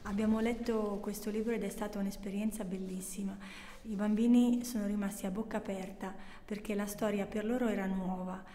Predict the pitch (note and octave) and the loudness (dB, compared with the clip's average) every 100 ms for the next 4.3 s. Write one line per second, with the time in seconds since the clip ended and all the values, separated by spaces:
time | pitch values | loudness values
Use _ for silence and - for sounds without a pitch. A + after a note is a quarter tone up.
0 | - - - G#3 G#3+ G3+ G3+ G3 G3 F#3+ | -16 -12 -2 2 2 4 2 0 0 0
1 | G3 G#3+ - A3+ A3 A3+ - A3 - G3 | -2 -6 -4 -4 -2 -4 -2 -2 -2 -4
2 | - - C4 C4 A#3+ A3 - G3+ G#3 G#3 | -4 -4 -4 -2 -2 -2 -2 -2 0 -2
3 | G#3 F#3+ F3+ F3+ F3+ F#3 G#3+ G#3 G3+ F#3+ | -2 -2 -2 -2 -4 -6 -8 -4 -2 -2
4 | G#3 G3+ A#3 | -4 -2 -4